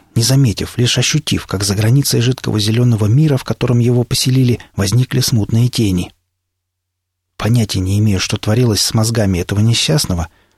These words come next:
но руки его приподнялись. Он оскалился, обнажив беззубые десны,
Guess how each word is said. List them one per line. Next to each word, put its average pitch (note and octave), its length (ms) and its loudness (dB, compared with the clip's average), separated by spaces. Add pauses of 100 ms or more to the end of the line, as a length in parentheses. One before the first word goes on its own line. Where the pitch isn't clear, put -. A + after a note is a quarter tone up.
(260)
но F#2 160 0
руки G#2+ 300 -2
его F#2+ 180 -2
приподнялись. G2 840 -2 (580)
Он G2 160 -2
оскалился, G#2+ 800 -2
обнажив G2+ 460 -2
беззубые A2 500 0
десны, G#2+ 420 -2